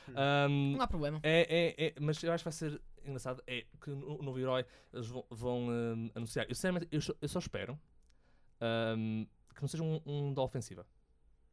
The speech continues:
Speaker 2: Seja um, de um outro
Speaker 1: Não,
Speaker 2: tipo.
Speaker 1: é o que eu estou a dizer. A Athena muito provavelmente vai ser suporte.
Speaker 2: Provavelmente. Ah, mas
Speaker 1: Ou suporte ou de, ou
Speaker 2: Oh,
Speaker 1: defense.
Speaker 2: oh, es-, malta, malta, peraí,
Speaker 1: Ou
Speaker 2: peraí.
Speaker 1: suporte ou defense.
Speaker 2: Nós temos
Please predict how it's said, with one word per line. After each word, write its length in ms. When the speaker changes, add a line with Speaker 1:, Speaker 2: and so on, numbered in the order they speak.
Speaker 2:
Seja 320
um, 200
de 60
um 80
outro 140
Speaker 1:
Não, 80
Speaker 2:
tipo. 240
Speaker 1:
é 40
o 40
que 100
eu 40
estou 240
a 20
dizer. 420
A 180
Athena 500
muito 280
provavelmente 580
vai 120
ser 180
suporte. 720
Speaker 2:
Provavelmente. 540
Ah, 300
mas 140
Speaker 1:
Ou 60
suporte 520
ou 160
de, 120
ou 140
Speaker 2:
Oh, 40
Speaker 1:
defense. 400
Speaker 2:
oh, 140
es-, 100
malta, 240
malta, 260
peraí, 200
Speaker 1:
Ou 40
Speaker 2:
peraí. 240
Speaker 1:
suporte 400
ou 80
defense. 320
Speaker 2:
Nós 240
temos 480